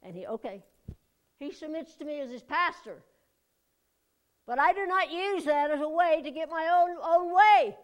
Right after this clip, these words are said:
I have to stand before God and give an account for everything I do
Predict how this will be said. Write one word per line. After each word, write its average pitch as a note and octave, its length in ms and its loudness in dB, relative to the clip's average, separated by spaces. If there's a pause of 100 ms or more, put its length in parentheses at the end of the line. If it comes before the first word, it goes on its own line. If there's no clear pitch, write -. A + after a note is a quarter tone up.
(500)
I F4+ 180 0
have D#4+ 200 -4
to C4+ 100 -6
stand F#4 440 -4
before D#4+ 320 0
God E4+ 340 4
and E4 140 -2
give F4+ 140 4
an E4 80 2
account F4 440 0
for D#4 120 2
everything E4+ 500 4
I D4 160 -2
do E4 560 -4